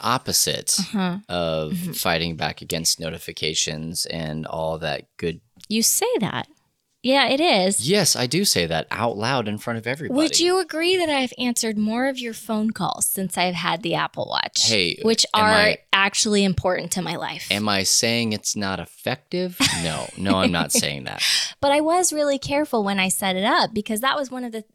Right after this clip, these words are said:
Speaker 2: um, things I'd heard friends say about the Apple Watch is, like, "It's always vibrating, and then I'm always looking at it, and then I feel addicted to it."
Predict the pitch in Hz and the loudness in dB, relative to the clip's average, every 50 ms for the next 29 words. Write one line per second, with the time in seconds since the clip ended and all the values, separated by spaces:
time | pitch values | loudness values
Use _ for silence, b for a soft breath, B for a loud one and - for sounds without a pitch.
0 | _ _ - 208 196 196 190 196 - _ B B B B B B B B B B | _ _ -2 0 0 0 -2 -6 -10 _ B B B B B B B B B B
1 | - 277 269 240 233 220 214 214 233 226 208 - - - 269 392 381 285 - - | 0 2 4 4 4 2 2 0 -2 -2 -2 -2 0 2 2 2 4 2 2 2
2 | - 160 156 151 - 185 185 185 - 180 - - 202 220 214 196 180 156 160 - | 0 0 0 0 -2 -2 -4 -2 0 0 0 2 0 0 0 -2 -2 -4 -4 -6
3 | - 175 - - 147 - - 185 - 226 233 247 262 247 220 226 233 247 240 247 | -8 -8 -8 -8 -10 -10 -12 -6 -2 0 2 2 2 2 2 0 0 0 2 0
4 | 247 240 240 226 202 190 190 185 190 185 180 185 190 190 185 - 240 240 254 247 | 0 0 0 -2 -2 -2 -4 -4 -6 -6 -6 -6 -8 -8 -8 -10 -10 -8 -4 -4
5 | 247 247 247 - 220 226 226 233 240 240 247 247 - - 262 269 262 247 285 294 | -2 -2 -2 -2 -2 -4 -4 -2 -2 -2 -2 -2 -2 0 0 0 2 2 2 0
6 | 294 - 302 269 - - - 190 170 156 - - | 0 0 -8 -4 -4 -2 -2 -2 -2 -2 -4 -4